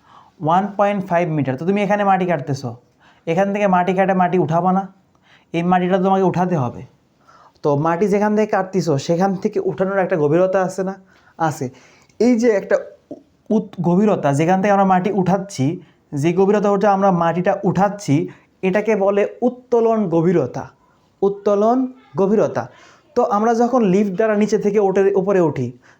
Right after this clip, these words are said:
লিফট দ্বারা উপরে উঠি না? ধরো পা-, আমরা পাঁচতলায় উঠবো, তো লিফটে উঠি, লিফটে উঠে আমরা পাঁচতলায় যেয়ে নামি। তো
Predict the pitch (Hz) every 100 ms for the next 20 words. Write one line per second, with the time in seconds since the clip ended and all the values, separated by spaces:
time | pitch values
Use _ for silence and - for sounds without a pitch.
0 | - 151 202 175 208 214 196 208 202 202
1 | 220 214 _ _ _ - 151 175 180 -
2 | 208 202 170 175 180 208 180 208 202 190
3 | 180 240 175 - 156 151 180 180 226 214
4 | 269 170 180 185 214 185 208 190 190 175
5 | - 165 147 156 156 127 110 - - -
6 | _ 220